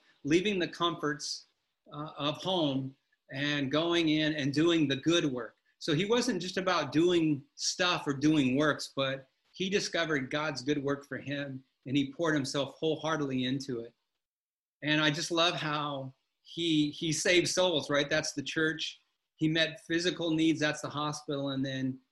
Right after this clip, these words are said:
he transformed minds, um, and, and educated people so they can live faithfully for God, but also live faithfully in society and in the culture.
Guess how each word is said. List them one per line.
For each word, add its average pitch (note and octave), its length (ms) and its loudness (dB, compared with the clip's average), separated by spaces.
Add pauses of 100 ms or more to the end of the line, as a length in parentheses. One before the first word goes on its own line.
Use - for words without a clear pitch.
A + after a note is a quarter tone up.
(160)
he C#3 180 -2
transformed C#3+ 760 -2
minds, B2 600 -4 (460)
um, A#2+ 480 -6 (680)
and, B2+ 340 -6 (100)
and B2 320 -4
educated D#3 580 -2
people C3+ 280 -6
so C3 140 -8
they C3+ 160 -2
can C3+ 180 -2
live B2+ 200 -2
faithfully B2+ 580 -2
for C3 140 -4
God, C3+ 420 -4
but B2 120 -6
also B2+ 300 -4
live A#2+ 340 -4 (340)
faithfully C3+ 440 -4
in A#2 140 -4
society B2 680 -8 (560)
and B2 200 -2
in A#2+ 100 -2
the A#2 60 -6
culture. B2+ 540 -10